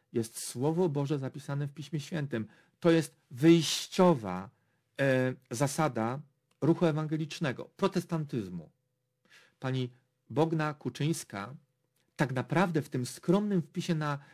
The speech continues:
Facebooku przedstawia nam nowy manifest duchowy. Przedstawia nam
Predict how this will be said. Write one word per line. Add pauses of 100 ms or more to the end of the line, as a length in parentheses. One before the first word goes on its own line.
(120)
Facebooku (440)
przedstawia
nam (800)
nowy
manifest
duchowy. (840)
Przedstawia
nam